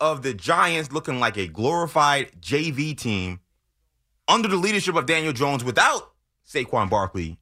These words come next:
in the lineup, and there was a game in there where he was in the lineup, that Cowboys disaster on week one, all of a sudden, the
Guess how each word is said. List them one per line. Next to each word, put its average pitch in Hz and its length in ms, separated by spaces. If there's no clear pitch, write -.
in 98 100
the 85 60
lineup, 76 360
and 135 380
there 135 100
was 110 120
a 104 60
game 98 280
in 90 80
there 90 180
where 87 200
he 95 100
was 101 240
in 85 60
the 80 80
lineup, 78 300
that 78 140
Cowboys 82 380
disaster 78 460
on 73 100
week 78 180
one, 85 300
all 269 260
of 262 60
a 214 80
sudden, 202 540
the - 60